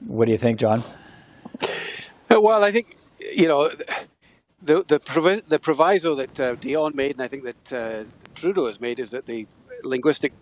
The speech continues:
Speaker 2: uh, rights of the minority have to be protected in Quebec. And so, therefore, any concrete measures by Kenney or others to make English the, the preferred language in their province, or the only language, the official language, uh, would still have to protect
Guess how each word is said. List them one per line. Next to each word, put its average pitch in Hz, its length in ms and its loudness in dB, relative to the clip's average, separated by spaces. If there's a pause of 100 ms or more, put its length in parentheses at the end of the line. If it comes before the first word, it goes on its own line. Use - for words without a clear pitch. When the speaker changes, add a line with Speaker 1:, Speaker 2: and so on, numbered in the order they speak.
(240)
Speaker 2:
uh, 110 200 2
rights 131 280 2
of 113 80 -14
the 117 80 -4
minority 117 480 2
have 120 160 0
to 117 60 -10
be 113 100 -6
protected 123 500 -2
in 113 80 -6
Quebec. 127 400 0 (500)
And 123 200 -2
so, 135 280 4
therefore, 151 360 4
any 151 420 0
concrete 156 640 -2
measures 131 380 -2
by 113 160 -4
Kenney 135 400 -4
or 117 80 -2
others 127 220 -4
to 127 100 -12
make 120 220 -12
English 160 380 -6
the, 110 180 -16 (500)
the 123 80 -12
preferred 123 440 -4
language 120 360 -4
in 120 80 -8
their 143 140 0
province, 123 380 -4
or 120 60 -6
the 110 120 -6
only 135 200 -2
language, 123 360 -4
the 240 80 -8
official 135 320 -8
language, 117 400 -8 (400)
uh, 123 340 0
would 143 140 -4
still 190 200 4
have 156 120 2
to 143 80 -6
protect - 600 -2